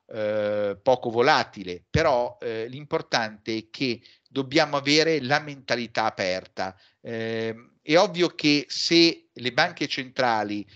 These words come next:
eh, dovessero, eh, terminare anticipatamente il rialzo dei tassi e dovessero anche solo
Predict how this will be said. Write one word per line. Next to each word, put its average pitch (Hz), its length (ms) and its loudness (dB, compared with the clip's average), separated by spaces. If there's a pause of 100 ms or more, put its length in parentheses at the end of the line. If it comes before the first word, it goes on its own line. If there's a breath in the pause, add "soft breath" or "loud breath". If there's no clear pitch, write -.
(180 soft breath)
eh, 107 340 -6
dovessero, 120 960 2 (100)
eh, 110 540 -2
terminare 147 840 2
anticipatamente 123 1400 -6 (260 soft breath)
il 127 180 0
rialzo 151 480 2
dei 131 240 -6
tassi 104 760 -4
e 165 260 2
dovessero 160 720 -4
anche 254 460 0
solo 143 580 0